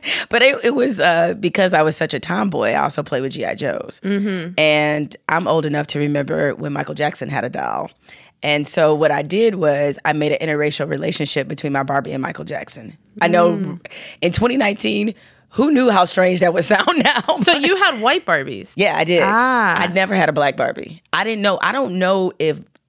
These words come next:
Speaker 1: black Barbie existed. I'm old, remember this. Like, at that point, I'm not sure when black Barbie came into existence, but I
Speaker 2: Right.
Speaker 1: don't recall seeing one until I got way past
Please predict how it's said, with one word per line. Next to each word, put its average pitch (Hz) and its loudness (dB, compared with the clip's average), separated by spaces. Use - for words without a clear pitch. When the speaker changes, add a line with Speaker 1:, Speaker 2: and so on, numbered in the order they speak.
Speaker 1:
black 175 -2
Barbie 156 2
existed. 151 -6
I'm - -4
old, 151 0
remember 151 -2
this. 139 -4
Like, 147 -2
at 156 -4
that - -2
point, 202 0
I'm 190 0
not 196 -2
sure - -2
when 156 -4
black 151 -2
Barbie 147 -4
came 147 -6
into 156 -6
existence, 160 -8
but 220 -4
I 208 2
Speaker 2:
Right. 170 2
Speaker 1:
don't 196 0
recall 160 -2
seeing 180 0
one 139 -2
until 139 -4
I 143 0
got 143 -2
way 147 0
past 139 -8